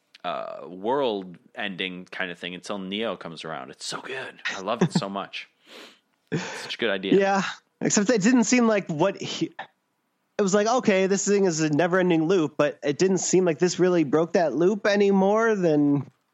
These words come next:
Speaker 2: the other ones did. <laughs>
Speaker 1: Probably right.
Speaker 2: Or what the purpose of having this loop was in the first place, like, why they were just letting people do this.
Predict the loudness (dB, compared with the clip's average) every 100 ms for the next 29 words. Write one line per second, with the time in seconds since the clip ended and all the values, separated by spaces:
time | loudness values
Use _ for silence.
0 | _ 0 2 2 2 0 2 2 2 0
1 | 0 -2 -2 -8 -2 0 2 2 0 -2
2 | -6 -8 -8 -8 -8 -8 -6 -6 -8 -10
3 | _ _ _ _ _ _ -4 0 2 2
4 | 0 0 0 2 0 0 0 2 2 2
5 | 2 0 2 0 2 2 2 2 0 0
6 | 0 2 0 2 0 0 0 2 2 2
7 | 2 0 2 4 2 2 0 2 4 4
8 | 2 0 -4